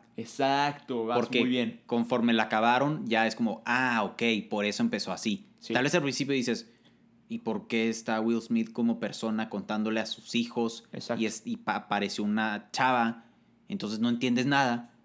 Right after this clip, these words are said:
Speaker 2: Pero ya que acaba la película y ves cómo acaba, dices, "Ok,
Speaker 1: Ah, ya.
Speaker 2: ahora todo tiene sentido".
Speaker 1: Sí, no, definitivamente tienes toda la raz-, toda la razón del mundo.
Speaker 2: Y también opino lo mismo que tú, que no me terminó de,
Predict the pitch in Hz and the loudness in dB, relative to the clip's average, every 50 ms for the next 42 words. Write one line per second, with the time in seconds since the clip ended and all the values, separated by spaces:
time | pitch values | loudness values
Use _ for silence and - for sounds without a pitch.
0 | _ _ - 113 120 120 127 135 - 180 - 190 180 190 185 185 175 - 156 143 | _ _ -2 0 2 2 2 0 -2 -4 -4 -2 0 0 0 0 0 0 0 0
1 | 135 117 127 110 101 101 120 117 - 147 151 151 139 - 156 135 120 110 107 110 | 0 0 0 0 0 0 0 -2 -2 -2 -2 -2 -2 0 0 2 2 2 0 -2
2 | 101 110 95 - - - _ _ - - - - - 110 110 110 113 113 113 117 | -2 -4 -6 -6 -8 -12 _ _ -12 -10 -10 -8 -8 -8 -6 -6 -8 -8 -8 -8
3 | 123 98 107 - - - _ - 98 101 101 - - 104 104 98 - 101 95 90 | -8 -8 -10 -10 -12 -14 _ -4 -2 0 0 0 0 -2 -2 -2 -2 -4 -4 -4
4 | - 90 90 - 87 82 - - - - - 120 117 113 98 113 113 110 107 - | -6 -8 -10 -10 -10 -12 -12 -16 -16 -10 -6 -4 -4 -4 -4 -4 -6 -6 -8 -12
5 | _ _ - 117 - 113 107 107 123 117 120 113 117 - - 120 120 120 - 113 | _ _ -12 -8 -6 -6 -2 0 0 2 2 0 -2 -4 -4 -2 -2 -2 -2 -2
6 | 117 113 110 - - - _ - 147 160 160 135 117 117 131 123 123 117 113 113 | -2 -2 -4 -6 -10 -8 _ 0 2 4 4 4 2 0 -2 -2 -2 -2 -2 -2
7 | 113 113 117 - _ _ _ - - - 135 127 120 - 131 120 113 107 120 117 | -4 -6 -8 -12 _ _ _ -12 -4 0 0 2 2 4 4 4 6 6 4 4
8 | 101 95 - - 113 - - 127 120 131 135 135 117 120 120 120 127 123 120 117 | 2 0 -2 -4 -4 -2 2 2 2 4 4 4 4 4 4 4 4 2 0 -2
9 | - - 113 110 - 120 107 107 104 104 107 110 110 113 120 123 127 120 - - | 0 0 -2 0 0 2 2 2 4 4 4 4 4 4 4 2 2 0 -2 -4
10 | 92 123 117 117 113 113 110 104 - - - _ _ _ - 110 104 98 101 101 | -2 0 2 4 4 4 4 2 0 -4 -10 _ _ _ -2 -2 0 2 2 2
11 | 98 98 98 101 107 117 120 117 113 110 101 95 92 90 - | 2 2 2 2 4 4 4 4 4 4 2 2 0 -4 -6